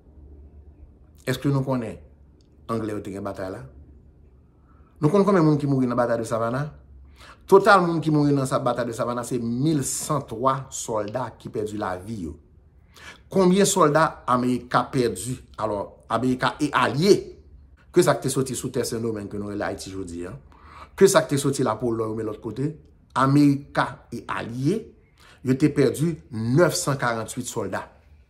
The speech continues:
Anglè yo te pèdi: san senkannsenk sòlda nan istwa sa a. Jeneral Ameriken an, li te rele Benjamin Linkenn. E jeneral anglè a, li te rele...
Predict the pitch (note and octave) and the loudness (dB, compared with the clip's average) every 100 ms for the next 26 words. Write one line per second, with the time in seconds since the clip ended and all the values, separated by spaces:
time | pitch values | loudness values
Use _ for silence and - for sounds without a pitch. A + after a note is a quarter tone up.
0 | _ _ _ - _ _ _ - - _ | _ _ _ -20 _ _ _ -20 -20 _
1 | _ _ - - B2+ B2 C3 C3 C#3+ C3 | _ _ -12 0 2 4 4 4 2 0
2 | B2+ G#2+ G2 D#3+ D#3+ - - - - - | -2 -4 -2 -4 -4 -14 -16 -6 0 2
3 | E3+ C#3+ C3+ A#2 - C3 - G#2+ F#2 - | 2 0 -4 -6 -4 -4 -4 -6 -6 -8
4 | - - - _ _ - _ - A3+ A#3 | -14 -20 -20 _ _ -20 _ 2 2 2
5 | - G#3+ E3 - A2+ A2 A#2+ D#3+ E3 - | 2 2 2 0 -2 0 -2 -4 -10 -20
6 | - - - - B2 D3+ D#3 D#3+ D#3 D3+ | -20 -20 -20 -6 0 4 4 4 4 6
7 | D3+ D3 C#3 A#2+ A2 A2 B2 D#3 - - | 6 4 2 -4 -4 -4 -4 -6 -10 -20
8 | - - - A#2+ C#3 B2 A#2+ B2 C#3 C#3 | -20 -16 -10 -4 0 2 2 0 -2 -4
9 | - - - F2+ C#3 C#3 C3+ B2+ C#3 C#3 | -8 -20 -18 -2 2 4 2 2 0 -2
10 | C3+ - - - A2 C3+ - D2 - - | -6 -14 -20 -8 -4 -2 -4 -14 -16 -20
11 | - - - - - - - C#3+ C#3+ A2 | -20 -20 -20 -20 -20 -18 -2 2 2 0
12 | - - - A2+ C3+ B2+ G#2 G2 A2+ G#2+ | -6 -14 -2 0 2 2 0 -2 -6 -6
13 | G2+ G2+ G#2+ E3 - - - - G#2+ B2+ | -6 -4 -4 -6 -12 -20 -20 -12 -6 -4
14 | A2+ G#2+ B2 | -2 -2 -2